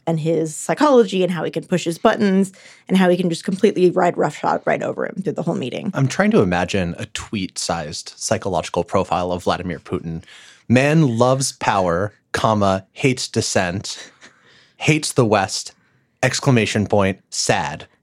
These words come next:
Speaker 2: period."
Speaker 1: Trump
Speaker 2: Or something
Speaker 1: also
Speaker 2: along
Speaker 1: likes,
Speaker 2: those lines.
Speaker 1: Trump also likes what was, like, dynamite graphics or something like that. Was that quote? And he really likes visuals. So maybe they could just do the visuals of Putin, like, riding a bear and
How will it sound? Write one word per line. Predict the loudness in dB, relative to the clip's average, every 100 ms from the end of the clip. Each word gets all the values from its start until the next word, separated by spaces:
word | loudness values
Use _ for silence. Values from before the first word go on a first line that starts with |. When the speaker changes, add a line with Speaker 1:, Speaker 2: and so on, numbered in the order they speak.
| _ -4
Speaker 2:
period." | 0 0 -2 -8 -8
Speaker 1:
Trump | 0 4
Speaker 2:
Or | 6
something | 6 6
Speaker 1:
also | 6 6
Speaker 2:
along | 4
Speaker 1:
likes, | 2
Speaker 2:
those | 0 0
lines. | -6 -4 -4 -2
Speaker 1:
Trump | 2 4
also | 4 2 2
likes | 2 0 0
what | 0
was, | 2
like, | 0 2
dynamite | 2 4 4 4 2
graphics | 0 0 2 2 2
or | -2
something | 0 0
like | 0 2
that. | 0 2
Was | 2
that | 0 2
quote? | 4 6 4 -2 _ _
And | 4 6
he | 6
really | 6 6
likes | 4 2 0
visuals. | 4 6 6 6 4
So | 4
maybe | 6 6
they | 4
could | 4
just | 0 0
do | 2
the | 2 2 _ 0
visuals | 2 4 4 2
of | -2 -4 _ _ 0
Putin, | 2 4 2
like, | 0
riding | 0 2 2 2
a | 0
bear | 0 2 4 4 6 4
and | 2